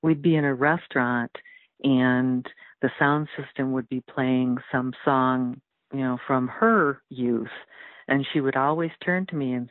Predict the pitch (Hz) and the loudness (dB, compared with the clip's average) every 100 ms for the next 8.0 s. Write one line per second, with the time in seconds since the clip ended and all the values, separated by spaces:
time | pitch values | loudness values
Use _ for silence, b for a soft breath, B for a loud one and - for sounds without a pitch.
0 | - 127 117 123 113 113 127 135 143 - | -6 -6 -6 -6 -4 -4 -4 -4 -8 -8
1 | 165 160 170 214 - _ _ _ _ b | -8 -4 -4 -6 -10 _ _ _ _ b
2 | _ _ - 131 120 117 113 117 123 - | _ _ 2 4 4 0 -2 -4 -4 -6
3 | - 147 143 - 165 175 180 139 131 127 | -2 0 0 -2 -4 -4 0 2 2 2
4 | 123 113 131 180 - _ _ _ B B | -2 -2 2 0 0 _ _ _ B B
5 | B B _ - 147 143 143 - - 160 | B B _ 0 2 4 2 -2 -2 -2
6 | 147 - 165 151 147 147 - 180 170 170 | -2 -2 0 0 0 -2 -2 -2 0 0
7 | 175 165 - - 147 151 143 143 131 123 | 0 -4 -6 -4 -2 -2 0 0 2 -2